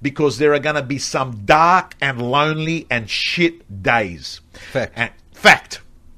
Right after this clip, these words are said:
Speaker 1: Fact. And what you're gonna have to do is be intelligent enough to understand that you're not gonna make a bad day look like a bad year. You're gonna have to
Speaker 2: Love that.
Speaker 1: understand
Speaker 2: Yeah.
Speaker 1: that you're gonna be playing the long game, so you're gonna need people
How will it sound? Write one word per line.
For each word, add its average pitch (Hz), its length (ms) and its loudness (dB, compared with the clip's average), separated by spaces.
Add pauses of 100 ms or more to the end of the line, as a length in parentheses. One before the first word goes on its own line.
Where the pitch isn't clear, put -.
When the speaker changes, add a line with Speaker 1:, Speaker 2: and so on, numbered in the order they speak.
(280)
Speaker 1:
Fact. - 480 2 (400)
And 131 180 -2
what 147 220 -2
you're 196 180 4
gonna 220 180 -6
have 170 180 -10
to 135 80 -10
do 131 500 -8
is 123 160 -12
be 127 220 -8
intelligent 180 680 -8
enough 147 480 -4
to 139 160 -10
understand 139 720 -8
that 131 160 -6
you're 139 180 -4
not 202 220 -4
gonna 214 160 -6
make 170 240 -6
a 135 60 -6
bad 143 440 -2
day 131 340 -2
look 131 220 -8
like 127 160 -4
a 107 60 -6
bad 110 400 -4
year. 107 320 -6 (920)
You're 170 200 0
gonna 220 160 -6
have 202 140 -6
to 190 80 -8
Speaker 2:
Love 156 120 -8
that. 143 60 -8
Speaker 1:
understand 151 580 -10 (100)
Speaker 2:
Yeah. 82 180 -12
Speaker 1:
that 131 280 -4
you're 156 180 -2
gonna 160 200 -2
be 139 120 -8
playing 139 440 -8
the 120 80 -2
long 165 340 0
game, 143 400 -4 (180)
so 147 540 0
you're 190 240 0
gonna 240 260 -6
need 151 320 -8
people 143 540 -4